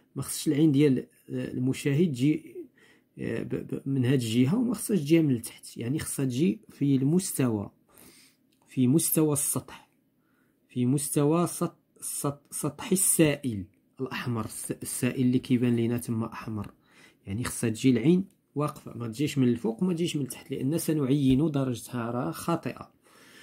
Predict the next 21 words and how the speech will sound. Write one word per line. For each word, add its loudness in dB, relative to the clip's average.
إذا 4
ننتقل 0
بطبيعة -2
الحال -6
إلى -4
باء، -2
أنجز 2
المناولة 4
التالية، -2
أستعمل 0
المحرار 0
لأعين -2
درجة -2
حرارة -4
الماء -4
في -2
الحالتين، 0
وألاحظ 0
سطح -6
السائل -2
المحراري، 0